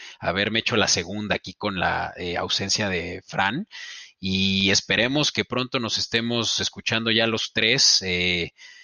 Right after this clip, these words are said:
espero que a todos los que nos escuchan hasta ahorita, además de agradecerles, pues, que les haya gustado, eh, este invitado especial, así que dejen sus comentarios sobre si lo quieren ver más seguido a Quintero por acá, y,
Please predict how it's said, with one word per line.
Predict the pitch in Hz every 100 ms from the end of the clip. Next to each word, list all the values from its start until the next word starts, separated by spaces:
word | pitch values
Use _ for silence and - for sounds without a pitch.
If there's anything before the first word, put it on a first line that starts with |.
| _
espero | 104 - 107 -
que | 101 95 92 92
a | 92 90 85
todos | - 101
los | 98
que | -
nos | 92
escuchan | - - 101
hasta | 95 95
ahorita, | 90 101 131
además | 98 92 92
de |
agradecerles, | 90 87 90 - 98 120 -
pues, | 104 -
que |
les | 87 -
haya | 95 92
gustado, | 85 - 98 95 95 - - - - _
eh, | 92 92 90 90 87 87
este | 110 - 110
invitado | 92 - 98
especial, | - 98 - 107 117 143
así | 107 101
que | - 98
dejen | 92 104
sus | 90
comentarios | - 90 87 101 98 -
sobre | 98 92 90
si | -
lo | 87 -
quieren | - 104 92
ver | 98
más | 92 95
seguido | 98 90 98 95
a |
Quintero | - 90 - 101 85
por | 92 82
acá, | - 127 208 - - - - -
y, | 90 92 90 90 90 82 80